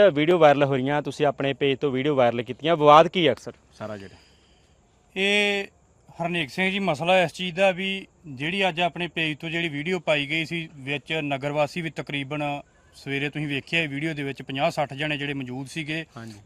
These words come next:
Speaker 2: ਹੁਣ ਤੁਸੀਂ ਵੀ ਥੋੜ੍ਹਾ ਜਿਹਾ ਲੇਟ ਹੋ ਗਏ, ਤਾਂ ਕਰਕੇ, ਨਹੀਂ ਤਾਂ ਸਾਰੇ ਹੀ ਉਹ ਇੱਥੇ ਮੌਜੂਦ ਹੋਣੇ ਸੀਗੇ।
Speaker 1: ਠੀਕ ਹੈ।
Speaker 2: ਥੋੜ੍ਹਾ ਲੇਟ ਹੋਣ ਕਰਕੇ ਜਿਹੜੇ ਆ ਚੰਦਕ ਵੀਰ ਮੇਰੇ ਨਾਲ ਹੁਣ ਵੀ ਇਸ ਟਾਈਮ ਖੜੇ ਆ।
Speaker 1: ਠੀਕ ਹੈ।
Speaker 2: ਤੇ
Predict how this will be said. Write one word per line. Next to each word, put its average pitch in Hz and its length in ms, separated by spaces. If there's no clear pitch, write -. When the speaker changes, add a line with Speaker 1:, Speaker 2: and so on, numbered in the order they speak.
Speaker 2:
ਹੁਣ 165 120
ਤੁਸੀਂ 180 280
ਵੀ 190 80
ਥੋੜ੍ਹਾ 170 240
ਜਿਹਾ 180 100
ਲੇਟ 151 280
ਹੋ 170 100
ਗਏ, 160 100
ਤਾਂ 151 240
ਕਰਕੇ, 160 240
ਨਹੀਂ 170 100
ਤਾਂ 170 80
ਸਾਰੇ 147 280
ਹੀ 190 100
ਉਹ 170 320
ਇੱਥੇ 160 220
ਮੌਜੂਦ 143 300
ਹੋਣੇ 139 220
ਸੀਗੇ। 160 360
Speaker 1:
ਠੀਕ 131 240
ਹੈ। 117 60
Speaker 2:
ਥੋੜ੍ਹਾ 165 200
ਲੇਟ 160 300
ਹੋਣ 180 160
ਕਰਕੇ 160 380
ਜਿਹੜੇ 160 280
ਆ 156 260
ਚੰਦਕ 180 320
ਵੀਰ 180 200
ਮੇਰੇ 160 200
ਨਾਲ 165 280
ਹੁਣ 156 240
ਵੀ 196 180
ਇਸ 151 80
ਟਾਈਮ 156 200
ਖੜੇ 147 280
ਆ। 139 100
Speaker 1:
ਠੀਕ 127 160
ਹੈ। 117 80
Speaker 2:
ਤੇ 196 320